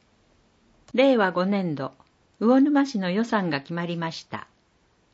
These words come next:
予算総額、五百二十三億九百万円。前年度比プラス二十八億七千六百六十万円。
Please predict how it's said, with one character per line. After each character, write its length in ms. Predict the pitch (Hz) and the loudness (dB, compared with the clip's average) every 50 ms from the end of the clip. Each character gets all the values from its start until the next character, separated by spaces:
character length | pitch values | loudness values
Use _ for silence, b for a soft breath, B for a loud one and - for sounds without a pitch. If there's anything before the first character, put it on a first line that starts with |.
| _ _ _ _ | _ _ _ _
予 140 | - 202 202 | -6 -6 -6
算 320 | 202 - 254 254 254 254 254 | -2 -2 0 0 0 0 -2
総 240 | - 262 240 208 | 0 0 0 0
額、 420 | 180 165 151 156 - - 139 135 - _ _ _ _ _ _ _ _ _ _ _ _ _ _ _ | 0 0 -4 -4 -6 -8 -10 -10 -10 _ _ _ _ _ _ _ _ _ _ _ _ _ _ _
五 100 | - 208 | -4 -2
百 300 | 208 269 269 269 277 262 | 0 0 -2 0 2 2
二 180 | 240 262 269 240 | 6 6 6 4
十 260 | 220 202 180 160 160 | 4 0 -2 -2 -2
三 360 | - - 214 208 190 170 156 | -2 -2 -2 0 0 -2 -4
億 340 | 147 143 - 147 139 - - _ _ | -4 -6 -6 -8 -10 -10 -10 _ _
九 220 | - 240 254 254 | -2 0 2 2
百 280 | 247 262 240 240 - 220 | 2 2 0 0 0 0
万 280 | 202 196 190 175 160 | 0 0 0 -2 -2
円。 260 | 147 131 131 123 - - _ _ _ _ _ _ _ _ _ _ _ _ _ _ _ _ _ _ _ _ _ _ | -2 -4 -4 -6 -10 -14 _ _ _ _ _ _ _ _ _ _ _ _ _ _ _ _ _ _ _ _ _ _
前 260 | 185 175 - 247 262 254 | -8 0 4 4 6 6
年 360 | 254 247 254 254 247 240 233 | 4 4 4 2 2 2 2
度 120 | 233 233 | 2 0
比 300 | 226 - - 143 139 - - _ _ | -2 -4 -6 -8 -10 -10 -14 _ _
プ 120 | - 214 | -6 -2
ラ 140 | 220 226 226 | -2 -2 -2
ス 320 | 220 - - 214 196 - - - | -4 -6 -8 -8 -8 -8 -8 -4
二 180 | 202 226 269 277 | 2 2 2 4
十 240 | 269 247 208 185 170 | 4 2 0 0 -2
八 320 | 156 170 160 - - 196 | -6 -10 -12 -4 -2 -2
億 360 | 165 151 - - 143 123 - - _ _ _ _ _ | -2 -2 -2 -6 -8 -8 -8 -12 _ _ _ _ _
七 260 | - 196 214 247 262 | -2 2 2 2 2
千 260 | 269 285 294 277 233 190 | 2 2 4 4 4 4
六 140 | 170 160 - _ | 2 -2 -4 _
百 280 | - 170 - - 170 | -6 -6 -4 -4 -2
六 240 | 156 160 160 - 233 | -2 -2 0 0 0
十 220 | 220 240 247 240 | 2 2 2 2
万 260 | 226 214 202 190 175 156 143 | 4 2 2 0 0 -2 -4
円。 220 | 127 127 120 - | -4 -6 -8 -12